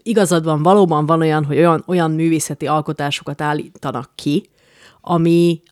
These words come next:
ami talán nem annyira, nem annyira,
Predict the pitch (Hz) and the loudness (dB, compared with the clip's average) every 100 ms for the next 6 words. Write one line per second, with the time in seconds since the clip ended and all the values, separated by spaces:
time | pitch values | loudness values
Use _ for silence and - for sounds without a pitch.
0 | - 165 165 165 165 151 _ _ _ _ | -6 -2 0 2 0 -2 _ _ _ _
1 | _ _ - 254 269 226 240 220 196 175 | _ _ -2 2 2 2 2 4 4 4
2 | 170 160 - _ 202 240 247 208 190 180 | 4 2 -4 _ -2 0 2 2 2 2
3 | 175 | 0